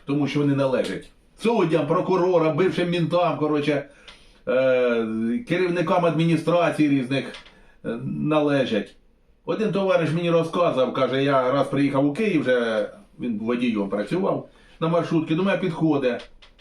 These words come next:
Я не знаю, звідки я це, ну, провіряю ще, компанія, Трансбезпека чи хто. «А які у вас є документи?» Він каже, «В мене єдині права ось є».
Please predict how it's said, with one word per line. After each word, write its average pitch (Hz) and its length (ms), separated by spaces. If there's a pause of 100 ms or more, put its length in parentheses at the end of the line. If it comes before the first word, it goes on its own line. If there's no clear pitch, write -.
(500)
Я - 180
не 139 100
знаю, 120 340
звідки 120 360
я 101 200
це, 101 200
ну, 127 160
провіряю 113 560
ще, - 160
компанія, 117 800 (400)
Трансбезпека 135 800
чи - 140
хто. 87 320 (520)
«А 139 100
які 185 200
у 202 40
вас 143 200
є 139 100
документи?» 101 500
Він 123 140
каже, 131 140
«В 135 40
мене 160 160
єдині 123 320
права 107 280
ось 78 260
є». - 60